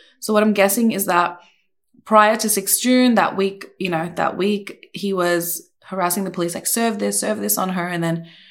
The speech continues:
when they did, and then the emails kept th-, coming through, they were like, "Okay, we need to have her arrested for violating this restraining order." The first time Michelle had learned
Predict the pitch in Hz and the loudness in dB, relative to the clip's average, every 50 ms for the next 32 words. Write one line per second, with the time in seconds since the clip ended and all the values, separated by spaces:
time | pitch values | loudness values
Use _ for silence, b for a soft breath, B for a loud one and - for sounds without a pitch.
0 | B B B - 196 196 202 190 185 185 175 170 247 277 302 277 226 208 208 - | B B B -2 0 2 4 4 2 2 0 0 2 4 6 6 6 4 2 2
1 | - 185 185 185 185 - - 190 190 202 196 190 190 - - 190 196 190 175 - | 0 0 0 -2 -2 -2 -2 -2 0 0 0 0 -2 -4 -6 -6 -6 -8 -8 -10
2 | - - - 190 185 175 170 - - - 214 285 311 254 220 220 - B B B | -8 -6 -4 -4 -2 -4 -6 -6 -4 0 2 4 4 4 2 0 -2 B B B
3 | B B B B B B _ _ _ _ _ _ _ _ _ _ _ _ - 220 | B B B B B B _ _ _ _ _ _ _ _ _ _ _ _ 2 4
4 | 214 190 196 190 185 185 - - - 202 185 175 170 180 185 180 185 190 196 190 | 4 6 6 6 6 4 2 0 2 2 2 2 2 0 0 0 0 -2 -2 -2
5 | - - 208 202 202 196 196 185 180 180 196 185 175 170 165 170 180 - - 170 | -2 0 2 2 2 2 0 -2 -2 0 0 0 2 4 4 4 4 2 0 -2
6 | 165 - 180 165 165 170 151 156 180 202 196 165 143 135 131 131 - 156 - - | -4 -4 -4 -2 0 0 2 2 2 2 2 0 -2 -4 -6 -6 -6 -6 -6 -4
7 | 156 - - - 151 147 147 147 147 131 - - - - - - _ _ _ _ | -2 -2 -2 -2 -2 -4 -4 -4 -4 -4 -4 -6 -6 -8 -10 -14 _ _ _ _
8 | _ _ _ _ _ _ _ - 226 220 - - 269 285 311 381 403 - - - | _ _ _ _ _ _ _ -6 -6 -4 0 4 6 8 8 6 6 2 -2 -2
9 | - - - 220 214 208 208 220 214 - 208 202 202 196 - - - - 185 180 | -2 -2 0 2 2 2 2 2 0 0 -2 -2 0 0 0 -2 0 0 0 2
10 | 180 190 190 185 196 190 190 - - 175 170 165 165 160 170 185 - | 0 0 -2 -2 -4 -4 -4 -4 -4 -4 -2 -2 -2 -4 -4 -6 -10